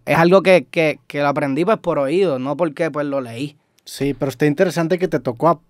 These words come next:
Speaker 2: aparte estudiar y vivir esa experiencia muy teórica y optaste más por la parte práctica, ¿no? Es, eso es raro,
Speaker 1: Sí,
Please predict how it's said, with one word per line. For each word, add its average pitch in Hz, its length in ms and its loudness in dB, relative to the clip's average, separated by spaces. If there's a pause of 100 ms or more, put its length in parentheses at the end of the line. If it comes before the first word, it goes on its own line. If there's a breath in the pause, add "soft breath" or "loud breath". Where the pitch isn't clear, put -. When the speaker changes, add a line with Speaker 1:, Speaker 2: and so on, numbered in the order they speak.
(140)
Speaker 2:
aparte 135 440 -2
estudiar 139 600 0
y 156 60 2
vivir 139 340 4
esa 151 140 0
experiencia 143 720 -2 (400 soft breath)
muy 143 160 2
teórica 151 560 0 (960 soft breath)
y 143 500 2
optaste 147 480 0
más 156 220 0
por 147 160 -2
la 143 80 0
parte 131 360 -2
práctica, 151 540 0
¿no? 156 220 4
Es, 143 180 -2
eso 151 200 2
es - 60 4
raro, 147 360 2 (180)
Speaker 1:
Sí, 185 440 6